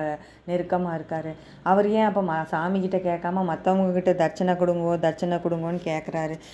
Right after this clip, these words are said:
இதை கொஞ்சம் நீங்க யோசிச்சு பார்த்திருக்கீங்களா என்னைக்காவது? உண்மையான குரு வந்து எப்பவுமே ஒதுங்கி இருப்பார். அவர் வந்து மதத்தின் சின்னங்களை அணிய மாட்டார், ஆரவாரமாக இருக்க மாட்டார்.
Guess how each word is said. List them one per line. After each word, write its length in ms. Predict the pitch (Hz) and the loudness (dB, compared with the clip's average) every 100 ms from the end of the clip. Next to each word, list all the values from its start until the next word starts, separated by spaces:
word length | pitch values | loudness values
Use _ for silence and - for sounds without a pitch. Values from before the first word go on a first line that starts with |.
| - | -6
இதை 180 | 180 180 | 2 4
கொஞ்சம் 240 | 185 185 | 4 2
நீங்க 300 | 180 180 175 | 2 2 4
யோசிச்சு 260 | 185 190 190 | 4 2 0
பார்த்திருக்கீங்களா 600 | 180 175 165 165 165 170 | 0 0 -6 -6 -4 -4
என்னைக்காவது? 680 | 170 160 160 160 160 180 170 - - - - - - - | -4 -4 -6 -6 2 4 4 0 -18 -20 -20 -20 -20 -4
உண்மையான 580 | 185 220 240 233 233 214 | 2 4 6 6 4 4
குரு 240 | 190 208 | 2 2
வந்து 380 | 185 185 214 196 | 2 0 0 0
எப்பவுமே 340 | 190 185 190 202 | 0 0 0 0
ஒதுங்கி 380 | 170 175 190 180 | 0 0 0 0
இருப்பார். 400 | 170 - 165 151 | -2 -2 -4 -2
அவர் 240 | 160 175 | 0 0
வந்து 280 | 170 180 202 | 0 0 0
மதத்தின் 540 | 180 165 190 196 202 | 2 4 4 4 0
சின்னங்களை 500 | 190 180 175 175 170 | 0 -2 -2 -2 -2
அணிய 340 | 156 156 175 175 | -2 -2 -2 -2
மாட்டார், 520 | 165 156 170 180 - - - - | -4 -4 -2 -2 -2 -10 -18 -2
ஆரவாரமாக 760 | 160 185 190 190 185 185 180 180 | 4 6 6 6 4 4 2 0
இருக்க 280 | 165 170 | -2 -4
மாட்டார். 520 | 165 160 151 165 175 | -6 -6 -4 -4 -4